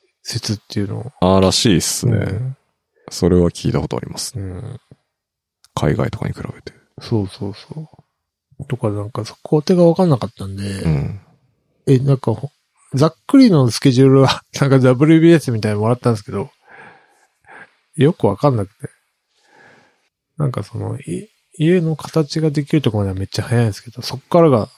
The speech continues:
Speaker 1: か、え、
Speaker 2: あー。
Speaker 1: これ本当に終わんのかなみたいな。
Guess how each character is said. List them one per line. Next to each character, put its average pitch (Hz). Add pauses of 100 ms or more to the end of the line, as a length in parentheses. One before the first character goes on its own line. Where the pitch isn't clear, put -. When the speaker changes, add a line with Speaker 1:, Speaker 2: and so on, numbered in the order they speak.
(120)
Speaker 1:
か、 - (1000)
え、 156
Speaker 2:
あ 170
ー。 160
Speaker 1:
こ 135
れ 113
本 147
当 180
に 170
終 135
わ 170
ん 226
の 143
か 101
な 98
み 95
た 107
い 120
な。 -